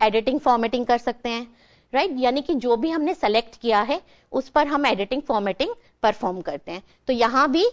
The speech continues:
हम एक सेल या एक साथ कई सारे सेल सेलेक्ट कर सकते हैं, कॉन्जिक्यूटिव भी हो सकते हैं और अलग-अलग लोकेशन के भी हो सकते हैं।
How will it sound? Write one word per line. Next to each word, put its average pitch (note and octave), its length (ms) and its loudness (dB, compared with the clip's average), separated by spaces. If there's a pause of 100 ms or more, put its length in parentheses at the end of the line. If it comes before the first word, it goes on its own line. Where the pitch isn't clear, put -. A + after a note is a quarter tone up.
(220)
हम A3+ 240 -4
एक B3+ 260 0
सेल G4 300 2 (280)
या A#3 440 4
एक C#4+ 260 -2
साथ C#4 300 4 (320)
कई C4+ 180 4
सारे C#4+ 300 0
सेल C4 360 -4 (400)
सेलेक्ट A3 360 -2
कर G3+ 120 0
सकते G3+ 340 -8
हैं, F4 220 -4 (320)
कॉन्जिक्यूटिव C4+ 600 0
भी D4 140 -2
हो F4+ 140 0
सकते D4 340 -4
हैं E4 220 -6 (260)
और A3+ 240 4
अलग-अलग B3 560 4
लोकेशन A#3 440 -4
के A3 120 -4
भी B3+ 120 -4
हो B3+ 120 -4
सकते - 320 -16
हैं। E3+ 120 -20